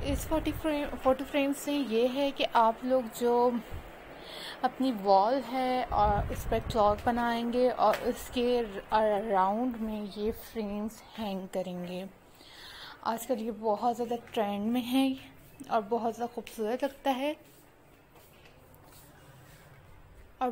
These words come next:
बहुत ही ज़्यादा यूनिक सा ये ट्रेंडी फ्रेमवर्क है और ये फ्रेमवर्क आप लोगों को बहुत अच्छा लगेगा।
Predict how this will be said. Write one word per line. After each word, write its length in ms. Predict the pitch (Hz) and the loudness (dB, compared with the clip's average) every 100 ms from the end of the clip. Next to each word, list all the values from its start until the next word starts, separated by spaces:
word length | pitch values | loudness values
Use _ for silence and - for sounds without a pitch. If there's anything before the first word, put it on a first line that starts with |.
| 208 | 0
बहुत 320 | 262 202 277 | -2 -2 -4
ही 80 | 285 | -2
ज़्यादा 240 | 269 254 254 | 0 2 2
यूनिक 540 | 202 220 220 233 233 | 2 -2 -2 -2 -4
सा 160 | - 233 | -2 0
ये 140 | 233 233 | 0 -2
ट्रेंडी 540 | 226 214 214 214 233 294 - - - - - - | 0 0 0 -2 -2 -4 -8 -20 -20 -20 -20 -12
फ्रेमवर्क 800 | 214 214 208 196 190 190 190 - | -8 -4 -4 -2 -2 -2 -4 -6
है 220 | 196 190 - - - - - - - - | -6 -6 -12 -18 -20 -20 -20 -20 -20 -6
और 140 | 208 202 196 214 | -4 -4 -4 -2
ये 160 | 226 | -2
फ्रेमवर्क 600 | 226 240 226 214 220 226 - | -2 -4 -4 -2 -2 -2 -2
आप 200 | 208 196 | -2 -2
लोगों 260 | 202 196 202 | -6 -6 -8
को 260 | 190 - | -10 -12
बहुत 340 | 202 196 214 226 | -10 -2 0 0
अच्छा 240 | 220 240 | -2 -4
लगेगा। 440 | 226 220 226 220 | -2 0 -2 -2